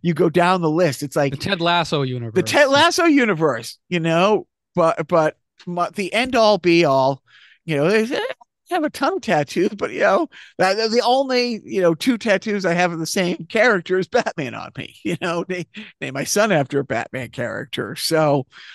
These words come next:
Speaker 1: a-, and where he is probably, you know, it's, it, it's Christian for me. And I know we have a different list. We did a Batman thing a few years ago. For me,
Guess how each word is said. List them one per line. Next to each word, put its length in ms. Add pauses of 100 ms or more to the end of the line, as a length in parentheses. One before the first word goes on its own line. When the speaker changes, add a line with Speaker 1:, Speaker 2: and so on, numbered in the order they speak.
(480)
Speaker 1:
a-, 320
and 240
where 360 (1200)
he 420
is 440 (160)
probably, 720 (840)
you 140
know, 240
it's, 160
it, 200
it's 200
Christian 340
for 140
me. 500
And 160
I 140
know 160
we 160
have 160
a 40
different 300
list. 220
We 80
did 160
a 20
Batman 400
thing 140
a 60
few 200
years 320
ago. 340
For 140
me, 320